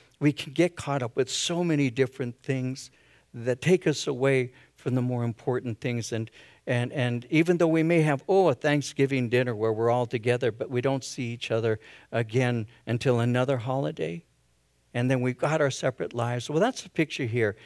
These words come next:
He had a hundred kids. He had wives. He had money. He had it all, but he had nothing. And at the very end, when he dies,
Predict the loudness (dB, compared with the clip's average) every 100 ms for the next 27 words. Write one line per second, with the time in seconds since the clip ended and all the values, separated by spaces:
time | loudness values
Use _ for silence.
0 | -12 4 4 6 2 2 -2 -8 -2 2
1 | 2 2 2 2 0 -4 -16 -4 -2 0
2 | 0 -2 -4 -6 -2 -2 -2 -8 _ -8
3 | -2 -2 -2 -8 -2 2 2 0 -2 -2
4 | -2 -4 -6 -12 _ _ _ -4 -4 -4
5 | -6 -8 -12 -12 -16 -18 _ _ _ _
6 | _ -6 -2 -2 0 2 2 2 0 -4
7 | -10 -16 -4 -2 0 -2 -2 -4 -8 -12